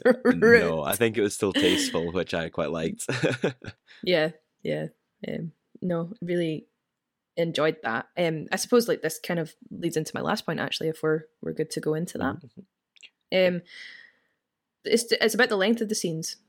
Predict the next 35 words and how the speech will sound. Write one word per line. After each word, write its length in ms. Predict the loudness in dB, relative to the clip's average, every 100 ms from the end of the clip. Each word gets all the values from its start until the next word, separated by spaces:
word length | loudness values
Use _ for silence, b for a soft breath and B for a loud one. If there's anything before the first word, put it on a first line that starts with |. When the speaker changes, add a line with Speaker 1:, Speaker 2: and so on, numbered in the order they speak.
| -8
Speaker 1:
and 100 | -2
the 60 | 0
build 180 | 2 2
into 220 | 0 -2
them. 240 | -4 -6 -10 -4
Like, 300 | 0 0 0
I 140 | -2 -2
think 440 | 0 -2 -2 -6
this 220 | -2 -2 0
film 420 | -2 0 -2 -6 -10
was, 800 | -2 0 2 2 0 -2 -6 -4
as 140 | -2 -2
you've 100 | -2
just 160 | -4
said, 160 | -2 -2
Ross, 260 | -2 -2 -2
like, 220 | -6 -4
it 160 | -6 -2
took, 360 | -4 -4 -12 -16 _ _ _ _ _ -8
it 100 | -4
didn't 180 | -2 0
need 180 | -2
permission, 400 | -2 -2 -2 -2
it 120 | -4 -4
took 220 | -4 -2
it, 220 | -4 -4 B B B B B _
and 100 | -2
it 80 | 0
went, 300 | 2 0 -2
"We're 100 | -6
going 320 | -2 0 0 -2
to 120 | -4
just 320 | -2 -2 -2
let 400 | 0 2 0 -2 -2
sit, 600 | -2 0 -2 -4 -10 -16